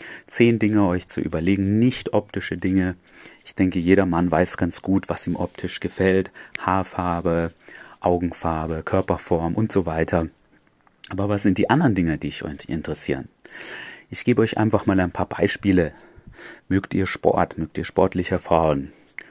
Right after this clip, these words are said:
Schaut ihr gerne Filme und Serien? Habt ihr da eine Leidenschaft? Habt ihr eine Leidenschaft für Musik? Spielt ihr vielleicht ein Instrument?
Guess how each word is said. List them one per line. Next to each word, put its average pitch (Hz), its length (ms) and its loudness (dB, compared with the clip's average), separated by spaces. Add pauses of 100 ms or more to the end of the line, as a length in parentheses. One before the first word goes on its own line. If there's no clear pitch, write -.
Schaut - 380 -2
ihr 95 140 0
gerne 87 400 -2
Filme 117 320 2
und 95 120 0
Serien? 92 340 0
Habt - 160 -10
ihr 92 60 -2
da 90 120 0
eine 85 160 0
Leidenschaft? 85 800 -2 (420)
Habt - 180 -12
ihr 90 80 0
eine 85 140 -2
Leidenschaft 82 520 -2
für - 140 -8
Musik? 78 520 -2 (180)
Spielt - 260 -10
ihr 87 80 0
vielleicht 82 320 -2
ein 80 80 -4
Instrument? 82 720 2